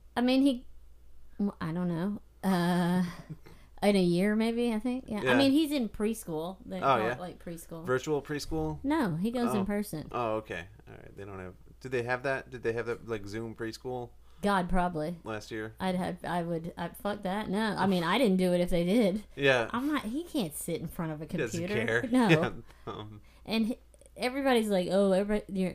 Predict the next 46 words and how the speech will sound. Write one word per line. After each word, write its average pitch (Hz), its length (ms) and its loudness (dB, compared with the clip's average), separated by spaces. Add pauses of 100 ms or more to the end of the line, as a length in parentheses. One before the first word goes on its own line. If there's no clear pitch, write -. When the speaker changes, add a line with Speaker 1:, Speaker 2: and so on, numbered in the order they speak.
Speaker 1:
our 180 120 -6
kids 233 260 -4
are 214 60 -4
gonna 214 180 -2
be 208 80 -2
behind." 185 480 -2
I'm 170 60 -4
like, 175 160 -4 (180)
"It's 233 140 -8
the 247 100 0
whole 294 160 2
fucking 294 320 -4
world. 233 320 0
How 220 140 0
are 233 40 -2
they 233 120 -2
gonna 226 160 -2
be 220 140 -4
behind?" 196 500 -4 (360)
Speaker 2:
Yeah. 135 260 6
Speaker 1:
Like, 226 80 -2
this 240 120 0
is 226 120 -4
ha-, 240 140 -2
it's - 160 -8
not 233 140 -2
just 208 160 -6
happening 208 300 -4
to, 190 120 -6
like, 170 220 -4
your 185 140 -2
school 180 600 -4
or 180 120 -2
your 175 160 0
Speaker 2:
Yeah. 117 120 0
Speaker 1:
city. 180 360 -2 (500)
It's - 80 -18
the 202 120 -2
whole 196 200 2
world. 175 340 0 (140)
No 208 140 -2
one's 208 160 -4
gonna 208 120 -4
be 190 80 -6
behind. 190 460 -4
Speaker 2:
Also, 180 400 0